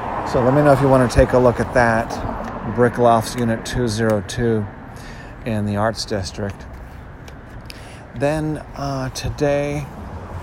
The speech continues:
we just wrote on the L A Loft blog a post about,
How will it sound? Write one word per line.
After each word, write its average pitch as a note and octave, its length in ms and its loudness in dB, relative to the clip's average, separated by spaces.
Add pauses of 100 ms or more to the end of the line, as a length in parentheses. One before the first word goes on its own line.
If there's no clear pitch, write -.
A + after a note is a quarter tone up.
(180)
we C3 720 2
just B2+ 240 -4
wrote C3 220 6
on B2 260 -2
the A#2+ 120 0
L B2 140 0
A B2 80 4
Loft A#2 500 4
blog A2+ 540 2
a B2+ 100 -4
post - 680 0 (180)
about, B2 640 -2